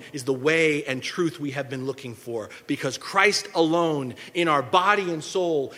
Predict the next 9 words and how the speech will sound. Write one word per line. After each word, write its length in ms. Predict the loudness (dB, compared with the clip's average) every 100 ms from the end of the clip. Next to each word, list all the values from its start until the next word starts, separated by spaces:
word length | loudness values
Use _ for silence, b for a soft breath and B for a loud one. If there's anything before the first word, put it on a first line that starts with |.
| -4
is 160 | -2
our 160 | 0 -2
refuge 580 | 0 -2 -2 -8 -6 -6
and 140 | -6
strength, 480 | -6 -4 -4 -4 -10 B B
our 180 | -2 -2
very 340 | 0 0 0
present 440 | -2 -4 -4 -4 -8
help 400 | -4 -2 -4